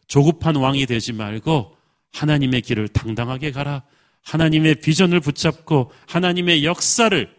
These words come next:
놓쳐서는 안 된다는 메시지였어.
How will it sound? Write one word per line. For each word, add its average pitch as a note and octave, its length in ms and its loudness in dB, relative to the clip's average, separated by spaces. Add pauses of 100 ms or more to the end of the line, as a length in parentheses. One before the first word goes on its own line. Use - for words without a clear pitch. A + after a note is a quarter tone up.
(360)
놓쳐서는 C#3+ 480 -2
안 G#2 180 -6
된다는 B2+ 600 -6
메시지였어. G#2 760 -6